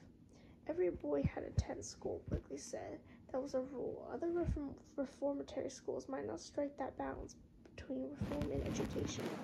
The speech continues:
But Nichols made sure that their charges did not fall behind. But classroom instructions every other day, alternating with work details,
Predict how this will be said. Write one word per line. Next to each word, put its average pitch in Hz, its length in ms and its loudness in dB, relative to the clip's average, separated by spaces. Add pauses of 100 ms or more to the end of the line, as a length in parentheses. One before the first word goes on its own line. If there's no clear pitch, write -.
(480)
But 262 120 12
Nichols 320 300 8
made 294 220 8
sure - 200 6
that 262 120 8
their 285 200 8
charges 262 500 2
did - 160 4
not - 220 4
fall - 240 6
behind. - 640 0 (640)
But 269 140 6 (240)
classroom 294 460 4
instructions 285 580 2
every 302 200 4
other 311 140 6
day, 269 240 6
alternating 311 480 2
with 285 140 2
work 294 260 0
details, 262 540 2